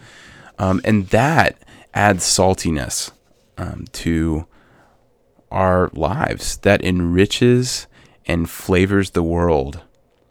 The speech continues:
One of my, um, one of my favorite, uh, and he's quite controversial, uh, theologians. Um, one of my favorite theologians is Rob Bell. Um, and, um,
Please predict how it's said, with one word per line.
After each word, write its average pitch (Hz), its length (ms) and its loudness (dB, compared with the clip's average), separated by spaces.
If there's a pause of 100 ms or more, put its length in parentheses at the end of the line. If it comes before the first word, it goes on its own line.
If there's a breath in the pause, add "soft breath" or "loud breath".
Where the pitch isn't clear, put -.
(1500 loud breath)
One 131 260 6
of 170 120 2
my, 117 500 6
um, 95 600 2 (120)
one 131 180 2
of 202 60 2
my 214 120 2
favorite, 110 580 4 (200)
uh, 98 260 0
and 98 140 2
he's 123 160 0
quite 156 380 2
controversial, 85 1040 2
uh, 85 280 0
theologians. 85 1080 0 (460 loud breath)
Um, 95 460 4
one 120 140 4
of 147 60 4
my 135 120 6
favorite 113 360 2
theologians 92 480 4
is 92 200 0
Rob 98 360 4
Bell. 92 440 4 (180)
Um, 92 500 0
and, 98 540 0 (580 soft breath)
um, 98 400 6